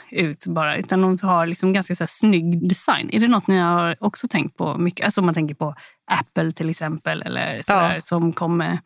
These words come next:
Speaker 1: ja, Mac och liksom, designen är ju inte oviktig,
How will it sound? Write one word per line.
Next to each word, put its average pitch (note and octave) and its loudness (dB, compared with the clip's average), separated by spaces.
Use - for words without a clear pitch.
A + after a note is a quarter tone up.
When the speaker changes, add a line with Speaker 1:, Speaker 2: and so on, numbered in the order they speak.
Speaker 1:
ja, F#3+ 0
Mac F#3+ 2
och E3+ 0
liksom, F#3 2
designen G#3 2
är F#3 4
ju F#3 4
inte E3+ 0
oviktig, G#3+ 0